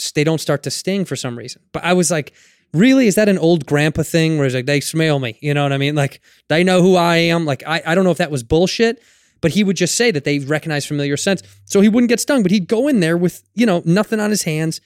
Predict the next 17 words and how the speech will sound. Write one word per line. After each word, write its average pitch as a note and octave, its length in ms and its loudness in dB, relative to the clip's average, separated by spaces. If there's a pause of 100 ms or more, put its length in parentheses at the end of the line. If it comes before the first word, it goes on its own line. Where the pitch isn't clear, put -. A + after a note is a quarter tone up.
(160)
barely G#3 320 2
anything F#3+ 300 0
covering E3+ 340 0
up D3+ 120 -2
his C#3+ 160 -2
neck, C#3+ 320 -2 (220)
just - 180 0
to, G3 140 0
over F3+ 260 2
his C3+ 160 2
eyes, C#3+ 360 -2
I B2 100 -8
think B2 200 -12
was B2 140 -8 (120)
around C#3 320 -4
his B2 120 -6
eyes. C3 400 -8